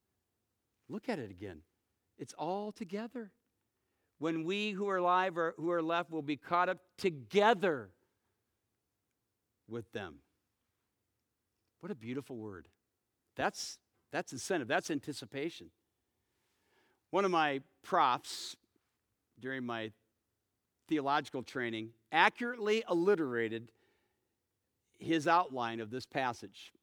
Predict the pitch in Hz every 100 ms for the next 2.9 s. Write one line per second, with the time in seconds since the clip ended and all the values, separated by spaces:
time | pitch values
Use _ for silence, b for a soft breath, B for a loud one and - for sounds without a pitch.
0 | _ _ _ _ _ - 147 160 123 117
1 | 113 113 98 165 185 139 95 98 90 -
2 | B B 151 139 b b - 147